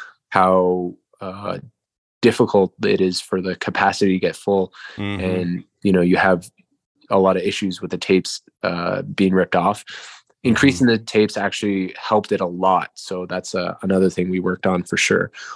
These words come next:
Speaker 1: A lot of feedback from the community for that. And we really tried to, to increase the, just the tape size because it's al-, the, the tapes are already really strong, but we just had issues with how much surface area for the,
Speaker 2: Mm-hmm.
Speaker 1: the pounds of the, the product.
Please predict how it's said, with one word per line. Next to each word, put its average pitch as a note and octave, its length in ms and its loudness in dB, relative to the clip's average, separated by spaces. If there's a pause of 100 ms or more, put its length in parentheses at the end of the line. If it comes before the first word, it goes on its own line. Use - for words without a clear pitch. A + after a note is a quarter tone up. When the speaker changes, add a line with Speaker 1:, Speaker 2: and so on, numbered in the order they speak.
(120)
Speaker 1:
A G#2+ 60 6
lot G#2 120 6
of G#2 80 2
feedback G#2 440 4
from G2+ 120 -8
the G2 120 -4
community G#2 400 -2
for A#2+ 140 -4
that. B2 240 0 (220)
And G2+ 80 0
we G#2 120 2
really G2+ 400 4
tried F2+ 340 -4
to, E2 400 -8 (280)
to F#2+ 120 -2
increase F#2 520 0
the, E2+ 440 -2 (760)
just - 240 0
the F2+ 200 4
tape G#2 320 2
size F2+ 500 0 (240)
because G2 300 -4
it's F#2 120 -4
al-, G#2+ 220 4
the, G2 320 0
the G2+ 80 -2
tapes C3 260 -2
are A2 140 4
already G2+ 240 0
really F2 260 -10
strong, F2+ 360 -8
but F#2+ 120 -4
we F2 140 0
just E2 240 -6
had C#2+ 260 -4
issues D#2 440 -6
with - 180 -8 (200)
how F2 140 0
much D2 240 -4
surface F2 400 0
area E2 320 4 (400)
for F2+ 160 2
the, D#2 120 -2
Speaker 2:
Mm-hmm. E2 100 -8 (180)
Speaker 1:
the F2+ 100 0
pounds D#2 480 -4
of E2 320 -6
the, C#2+ 420 -2
the - 80 -10
product. - 420 -4